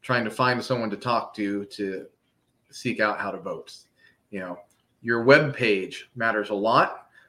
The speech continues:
but your social media doesn't. Not that social media isn't important, but social media for the party is far more important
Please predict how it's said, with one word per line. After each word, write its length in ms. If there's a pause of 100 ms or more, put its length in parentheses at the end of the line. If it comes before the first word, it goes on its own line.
(120)
but 120
your 100
social 400
media 540 (140)
doesn't. 460 (920)
Not 300
that 440 (580)
social 380
media 360
isn't 280
important, 460 (120)
but 140
social 360
media 320
for 160
the 100
party 640 (260)
is 160
far 340
more 180
important 600